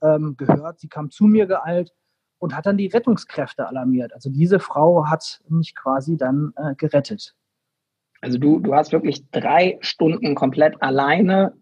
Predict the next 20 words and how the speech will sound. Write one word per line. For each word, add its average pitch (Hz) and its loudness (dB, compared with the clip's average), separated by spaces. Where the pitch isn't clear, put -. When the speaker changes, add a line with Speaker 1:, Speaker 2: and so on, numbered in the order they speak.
Speaker 2:
dort 147 2
Speaker 1:
Mhm. 143 0
Speaker 2:
am 135 2
Bahnsteig, 151 0
am 123 0
Bahnrand 143 0
gelegen 151 2
und 139 -2
bist 135 -2
selber 165 2
zu 160 0
dir 160 2
gekommen. 143 2
Es 139 -2
hat 135 -6
keiner 165 2
mitbekommen 151 0
von 139 0
diesem 143 -2
Unfall. 143 4